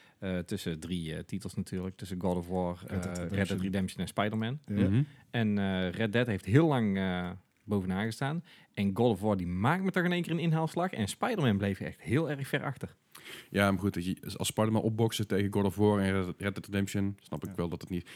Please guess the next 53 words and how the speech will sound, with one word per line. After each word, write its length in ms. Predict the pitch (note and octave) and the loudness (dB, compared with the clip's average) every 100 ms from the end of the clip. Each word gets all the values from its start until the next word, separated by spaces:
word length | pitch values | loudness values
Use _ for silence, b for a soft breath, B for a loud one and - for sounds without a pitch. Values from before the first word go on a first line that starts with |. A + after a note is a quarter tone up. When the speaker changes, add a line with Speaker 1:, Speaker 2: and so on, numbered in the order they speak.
| B | B
Speaker 3:
Voor 120 | - | 4
mij 100 | A#2 C#3 | 6 8
was 40 | C#3 | 6
het 40 | |
de 60 | C3 | 6
Game 160 | B2 A2+ | 6 6
of 60 | |
the 80 | G2+ | 6
Year, 180 | G2+ C3+ | 4 2
Spider-Man. 480 | C3 C3 C3 C3 D3 _ | 2 2 2 0 -4 _
Maar 120 | G2 | 2
het 120 | G2 | 2
heeft 200 | G2+ G2+ | 2 0
ook 60 | G#2 | 0
voor 100 | G#2+ | 2
mij 180 | G2+ G2 | 4 4
heel 100 | G2+ | 4
veel 80 | F#2+ | 2
nostalgische 500 | F2+ F#2+ G2+ F#2+ G2 | 2 2 2 2 2
waarde. 240 | F#2 F#2 | 2 2
Plus, 240 | - G2 | 0 0
ik 120 | - G2 | 0 -4
ben 80 | |
gewoon 140 | F#2 F#2 | -2 -2
een 40 | E2+ | -2
fan 120 | G2+ | -2
van 100 | F#2 | -2
Spider-Man, 460 | - F#2+ F#2+ F#2 | -2 0 0 0
Speaker 1:
Mhm. 180 | F#2 C3 | 4 6
Speaker 3:
de 80 | A#2+ | 6
comics. 320 | G#2 F2 - | 4 0 -4
Speaker 2:
Ja. 120 | G2+ - b b | -10 -12 b b
En, 100 | B2 | 4
Speaker 1:
Ja. 200 | G2 - | 4 2
Speaker 2:
en 300 | - A#2+ A#2 | -6 -4 -4
kijk, 220 | - A2+ A2+ | -2 -2 0
Red 100 | A#2+ | -2
Dead 160 | A#2 | -2
Redemption 360 | A2+ A#2+ B2+ - | 0 0 0 -2
kun 100 | A2+ | -2
je 60 | |
natuurlijk 260 | G#2 A2+ G#2+ | 0 -2 -2
ook, 240 | G#2+ - - | -4 -6 -10
eh, 380 | G#2+ G2+ G2+ G2 G2+ A#1 G2+ | -6 -4 -4 -4 -6 -8 -4
wijten 300 | G#2+ G#2+ G2+ | -2 0 -2
aan 40 | G#2 | -4
het 80 | |
feit 160 | - G#2 | -2 -4
dat 120 | G2 | -4
hij 80 | A2 | -4
nog 180 | G#2 - | -4 0
nieuw 180 | A2 B2 | 0 0
is. 300 | C#3 - | -2 -8